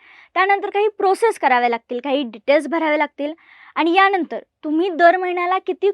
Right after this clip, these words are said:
कॉन्ट्रिब्युशन भरू शकता, म्हणजे किती रुपये दर महिन्याला तुम्ही भरू शकता असा प्रश्न विचारला जाईल. तिथे तुम्ही तुमची रक्कम भरायची आहे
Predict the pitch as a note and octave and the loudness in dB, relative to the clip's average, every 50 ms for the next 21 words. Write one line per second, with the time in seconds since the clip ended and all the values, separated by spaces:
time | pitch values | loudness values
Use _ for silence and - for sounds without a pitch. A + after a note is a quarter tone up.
0 | - - D4+ C4+ C4 C4 E4 F#4 D4 F4 F4 - F4+ F#4 F4 F4+ D#4+ D4+ B3+ C#4+ | 0 0 0 0 0 -2 -4 -4 -4 -4 -6 -8 -6 -4 -2 -2 -2 -2 -4 -10
1 | A#3+ - - A3+ A3+ A#3+ A#3+ A#3+ D4+ C#4 - D4 A#3 - D#4+ F#4 - C4 A3+ _ | -12 -10 -12 -10 -10 -8 -8 -8 -10 -10 -12 -12 -8 -4 -4 -2 -2 -4 -6 _
2 | - D4 C4+ C4+ E4 - - - - - A#3 C#4+ D4+ D4 D4 D4+ D4 C#4+ D4 D4 | -2 0 0 0 -2 -4 -8 -20 -10 -4 -2 0 0 0 0 0 -2 0 -2 -2
3 | D4 C#4 - C#4+ D4 D#4 C#4 A#3 C#4 C4+ D#4 E4 - E4+ D#4+ _ - C#4+ F#4 G4+ | -4 -4 -8 -8 -6 -6 -4 -4 -4 -4 -4 -4 -6 -8 -6 _ -2 -4 -4 -4
4 | _ _ _ _ - C4 - E4 B3+ C#4+ C#4+ D4 - - C#4 C#4 C4 - - A#3 | _ _ _ _ -14 -10 -8 -4 -2 0 0 0 -2 -4 -4 -4 -4 -4 -6 -6
5 | A3+ A3 A3+ A3+ G3+ G#3+ G3+ - _ _ _ _ _ - C#4+ A#3 - E4+ E4+ E4+ | -6 -4 -4 -6 -6 -8 -10 -12 _ _ _ _ _ -12 -12 -8 -6 -6 -6 -6
6 | F4 D4 D4 D4+ D#4 C#4+ C#4 C4+ - D#4 C#4 B3 - - D4 D#4 E4 E4 E4+ D#4 | -6 -6 -6 -6 -6 -8 -8 -6 -6 -4 -4 -4 -4 -4 -6 -4 -2 -2 -2 -2
7 | D4 D4 D4 - - D#4+ F4 | -2 -2 -4 -4 -4 -6 -6